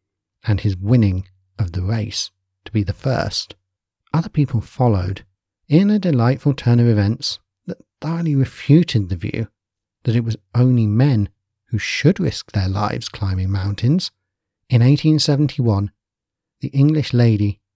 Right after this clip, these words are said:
Lucy Walker successfully climbed the Matterhorn. What makes it especially Victorian is the fact that of course she did it in a long flannel dress, to ensure she was strictly attired. Ironically,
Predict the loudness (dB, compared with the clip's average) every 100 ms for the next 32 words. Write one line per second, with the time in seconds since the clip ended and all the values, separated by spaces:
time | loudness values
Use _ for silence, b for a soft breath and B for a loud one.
0 | _ 0 0 0 -2 2 2 2 -4 -6
1 | _ _ _ _ _ _ -10 -6 0 0
2 | 0 -2 0 0 0 0 0 0 0 -4
3 | -6 -6 -10 _ _ _ -6 -2 -2 -2
4 | -6 -8 _ _ -4 2 2 2 0 -2
5 | -8 -8 -2 2 2 2 -2 _ _ _
6 | _ _ -4 -2 -2 -4 -6 -6 -6 -6
7 | _ -12 0 2 4 2 -2 -2 -4 -6
8 | -10 _ _ _ -2 0 2 2 4 4
9 | 2 -2 -2 0 0 -2 0 0 0 -6
10 | -18 _ _ _ _ _ -4 -2 2 0
11 | 0 -4 -8 -8 -14 _ _ -6 -6 -6
12 | -8 -10 -6 -8 -6 -12 -16 _ _ _
13 | _ _ 0 2 4 4 2 -2 -4 -4